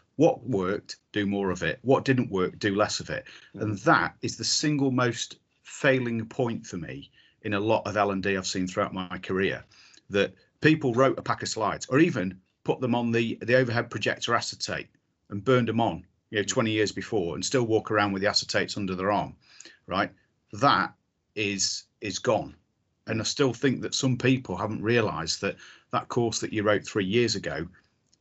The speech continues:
Speaker 1: probably isn't relevant now. And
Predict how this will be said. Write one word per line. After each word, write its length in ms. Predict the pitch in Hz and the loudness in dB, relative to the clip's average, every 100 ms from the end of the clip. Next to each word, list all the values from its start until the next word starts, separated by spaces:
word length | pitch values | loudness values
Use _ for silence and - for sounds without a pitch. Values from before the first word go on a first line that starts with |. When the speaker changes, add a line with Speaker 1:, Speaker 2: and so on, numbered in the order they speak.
| _ _ _ | _ _ _
Speaker 1:
probably 260 | - 98 | 0 2
isn't 200 | 101 95 | 2 2
relevant 340 | 101 98 90 - | 0 0 -2 -4
now. 340 | 98 85 95 - _ _ _ _ | -2 -2 -6 -12 _ _ _ _
And 340 | 113 110 104 | 0 2 0